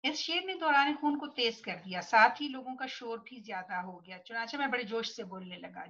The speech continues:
"जो कौमें इस वक्त बेदारी के आसमान पर चढ़ी हुई हैं, इनकी जिंदगियां लोगों के लिए शाहराह हैं और इनकी हुकूमतें चार दांग आलम की बुनियादें हिला रही हैं।" लोगों का शोर और हंसी और भी बढ़ती गई।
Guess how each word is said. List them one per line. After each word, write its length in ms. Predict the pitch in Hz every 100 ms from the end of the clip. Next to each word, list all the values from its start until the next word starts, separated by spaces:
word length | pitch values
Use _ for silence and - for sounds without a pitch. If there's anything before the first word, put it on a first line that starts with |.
| -
"जो 200 | 247 269
कौमें 520 | - 254 240 240 220
इस 220 | 240 -
वक्त 140 | 247 208
बेदारी 440 | 208 196 202 220
के 160 | 233 226
आसमान 440 | 202 - 214 226
पर 200 | - 214
चढ़ी 340 | - 247 254
हुई 200 | 233 214
हैं, 220 | 202 202 -
इनकी 320 | 214 214 233
जिंदगियां 560 | 202 226 233 208 233
लोगों 280 | 214 214 233
के 160 | 226 226
लिए 220 | 208 214
शाहराह 420 | - 220 202 214
हैं 300 | 214 214 190
और 180 | - 214
इनकी 220 | 226 254
हुकूमतें 580 | 226 226 240 240 240 233 -
चार 280 | 233 233 233
दांग 280 | 214 220
आलम 240 | 208 208 214
की 160 | -
बुनियादें 520 | 185 196 202 208 208 202
हिला 300 | 196 196 190
रही 280 | 185 190
हैं।" 260 | 185 180 - _ _ _ _ _ _
लोगों 280 | 196 196 233
का 140 | 240
शोर 280 | 247 240 233
और 160 | 240 220
हंसी 240 | 214 -
और 200 | 240 254
भी 120 | 254
बढ़ती 380 | 226 202 185 190
गई। 240 | 185 180